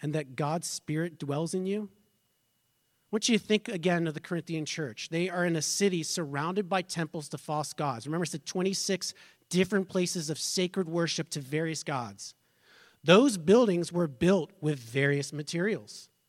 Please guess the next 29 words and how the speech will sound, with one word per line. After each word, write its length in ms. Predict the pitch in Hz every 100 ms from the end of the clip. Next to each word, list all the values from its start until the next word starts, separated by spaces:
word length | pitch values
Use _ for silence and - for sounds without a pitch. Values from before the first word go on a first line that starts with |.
| _ _ _ _ _ _ _ _ -
And 220 | 180 185
those 200 | 175 143
buildings, 920 | 131 170 202 277 165 135 160 - - _ _
those 180 | 180 180
places 540 | - 175 202 214 247
of 100 | 190
worship 580 | 147 143 185 208 170 151 -
of 100 | 143
false 440 | - 160 190 -
gods, 640 | - 147 170 233 226 - - _ _
were 140 | - 160
beautiful 720 | 120 117 151 185 151 - 135
and 100 | 120
impressive. 640 | 110 - 143 123 104 98 _ _ _ _ _ _ _ _ _ _ -
They 120 | 196
were 100 | 240
meant 400 | 190 190 233 -
to 120 | 226
project 520 | 208 165 135 196 - -
to 160 | 277 311
the 100 | 262
world 480 | 202 170 160 180 - _ _ _ _ _ -
the 140 | 185
power 460 | 185 214 240 269 247
and 300 | 220 196 190
wisdom 480 | 240 196 226 214 - - _
of 220 | 226 233 196
the 100 | 180
world. 460 | 165 123 98 -